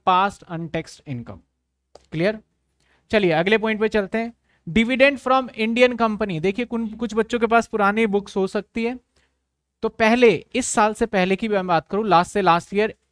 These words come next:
इंडियन इनकम से डिविडेंड पूरा एग्जेम्प्ट होता था, लेकिन गवर्नमेंट ने अमेंडमेंट किया और कॉर्पोरेट डिविडेंड टैक्स को हटा दिया और बोला अब डिविडेंड पे टैक्स देना पड़ेगा। तो जो भी डिविडेंड इनकम इंडियन कंपनी से है, सभी पे आपको टैक्स देना पड़ेगा। सर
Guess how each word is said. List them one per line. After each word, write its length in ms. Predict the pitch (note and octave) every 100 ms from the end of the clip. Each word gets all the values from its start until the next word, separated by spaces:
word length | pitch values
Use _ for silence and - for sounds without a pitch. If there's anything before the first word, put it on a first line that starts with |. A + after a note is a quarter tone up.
| _
इंडियन 380 | F3+ G3 A3+ A#3+
इनकम 280 | G#3+ G3 G#3+
से 140 | A3
डिविडेंड 360 | G3 E3+ F#3 G#3
पूरा 260 | G3+ F#3+ F#3+
एग्जेम्प्ट 380 | C#3+ E3+ G3+
होता 220 | G3 G3 F#3+
था, 120 | G#3
लेकिन 320 | G3+ G3+ F#3+
गवर्नमेंट 440 | D3+ E3 G3 F#3
ने 80 | G3+
अमेंडमेंट 420 | E3+ D#3+ E3+ G3
किया 320 | F#3+ G#3 A3+ B3+ _ _ _ _
और 120 | D#3+
कॉर्पोरेट 400 | F3+ F#3 - G#3+
डिविडेंड 400 | F#3+ F#3 F#3 G3
टैक्स 220 | G3 F#3 -
को 100 | F#3
हटा 260 | D3+ E3+
दिया 320 | F#3 G#3+ A3+ A#3 _ -
और 120 | F3
बोला 320 | F#3 G#3 F3+
अब 100 | F#3+
डिविडेंड 400 | F#3 F#3 G3+ F#3+
पे 100 | G#3
टैक्स 320 | - G3+ -
देना 360 | F#3+ D#3+ E3 G3
पड़ेगा। 680 | F3 C#3 C#3 C3 D#3+ B2 - _ _ -
तो 100 | F#3
जो 240 | D3 A3
भी 120 | B3
डिविडेंड 400 | C4 B3+ C4 B3+
इनकम 320 | B3 A#3 B3 A#3+
इंडियन 280 | A3+ A#3
कंपनी 420 | A3+ A3+ G#3+ G#3+ G#3+
से 180 | G#3+
है, 80 | F3
सभी 320 | C#3+ F#3 G#3+
पे 140 | A#3 A#3+
आपको 300 | G3 - A#3
टैक्स 340 | A3 G#3 -
देना 260 | G3 G3 G3+
पड़ेगा। 420 | G3 F3 F3+ E3
सर 400 | - A3+ C#4+ B3+